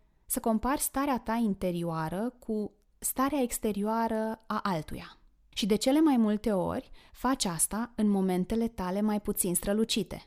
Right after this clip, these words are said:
așa-i? Și chiar nu meriți să-ți faci asta. Nu meriți să-ți faci asta. Și aici vine prima mea recomandare pentru tine. Fă exercițiul pe care l-am făcut și eu.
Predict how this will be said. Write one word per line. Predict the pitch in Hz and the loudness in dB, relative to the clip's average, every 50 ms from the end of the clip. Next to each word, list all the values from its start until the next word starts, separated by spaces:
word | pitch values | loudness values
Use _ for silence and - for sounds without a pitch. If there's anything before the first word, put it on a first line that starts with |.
| _ | _
așa-i? | - 175 - - 165 175 269 330 - - - - - - _ _ _ - | -12 -10 -6 -2 0 0 0 0 -2 -8 -20 -20 -20 -20 _ _ _ -10
Și | - - - 226 | -4 -2 -2 -2
chiar | - - - 269 269 294 302 | -2 0 2 6 6 8 10
nu | 277 254 233 233 262 294 294 | 12 12 12 12 12 12 12
meriți | 269 226 202 202 254 302 320 294 233 175 165 165 - - - - | 12 10 8 8 8 8 6 6 6 4 0 -2 -4 -6 -4 -2
să-ți | - - 180 - - - | -2 -2 -2 -2 -4 -2
faci | - 247 254 233 - - - - | 0 0 2 2 0 -2 -4 -4
asta. | - 208 214 214 - - - - - - - - - - _ _ _ _ | 0 0 2 2 2 2 0 0 -2 -8 -10 -12 -16 -20 _ _ _ _
Nu | - 196 196 196 196 196 196 196 196 208 240 254 - - | 0 4 6 6 6 6 6 6 6 4 4 2 0 -2
meriți | 220 214 208 208 196 196 185 175 170 170 170 175 214 - - - - | 0 2 4 4 4 2 2 2 2 0 0 -2 -4 -4 -8 -10 -10
să-ți | - - - 240 226 - - | -8 -6 -4 -4 -2 -2 -4
faci | - - 170 165 170 208 - - - - - _ - | -4 -4 -4 -4 -4 -6 -8 -10 -10 -14 -20 _ -2
asta. | - 233 233 233 220 - - - - 160 156 165 - _ _ _ _ _ _ _ _ - - | 0 2 4 4 4 4 2 2 0 -8 -12 -12 -16 _ _ _ _ _ _ _ _ -8 -4
Și | - - | 0 2
aici | 226 285 294 | 2 2 4
vine | - 277 277 262 | 6 6 6 6
prima | 262 247 240 226 208 | 4 2 2 2 2
mea | 180 175 160 | 2 0 -2
recomandare | 156 160 - - 165 160 160 165 165 160 160 | -4 -6 -6 -6 -6 -6 -4 -4 -6 -6 -8
pentru | 160 - 160 156 - - | -8 -8 -8 -8 -8 -10
tine. | - - - 127 147 185 - - _ _ _ _ | -10 -10 -10 -10 -10 -12 -14 -20 _ _ _ _
Fă | _ - - - - - 226 285 359 381 | _ -10 -10 -6 -2 0 0 0 2 0
exercițiul | 320 285 - 269 254 254 - 247 240 233 - 247 240 | 0 2 2 2 2 2 0 -2 -2 0 0 -2 0
pe | 233 233 | -2 -4
care | 202 - 208 202 208 202 | -6 -4 -4 -4 -2 -2
l-am | 190 185 185 | -2 -2 -2
făcut | 180 - 165 - - 165 - | -4 -6 -8 -8 -8 -8 -6
și | - - 175 160 | -6 -6 -6 -6
eu. | 151 151 156 - | -8 -8 -10 -14